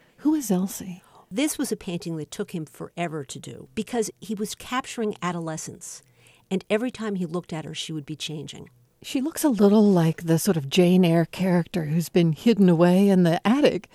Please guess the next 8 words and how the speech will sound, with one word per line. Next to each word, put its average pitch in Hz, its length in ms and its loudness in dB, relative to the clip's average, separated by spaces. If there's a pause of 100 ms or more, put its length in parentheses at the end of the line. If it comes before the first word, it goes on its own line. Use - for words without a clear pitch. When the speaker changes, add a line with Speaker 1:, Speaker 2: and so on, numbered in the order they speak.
(100)
Speaker 2:
Absolutely, 220 800 2
absolutely. 170 680 -6
That's 180 180 -6
a - 60 -14
perfect - 440 -8
analogy, 165 540 2 (200)
Speaker 1:
<laughs> 190 200 0
Speaker 2:
really. 208 380 0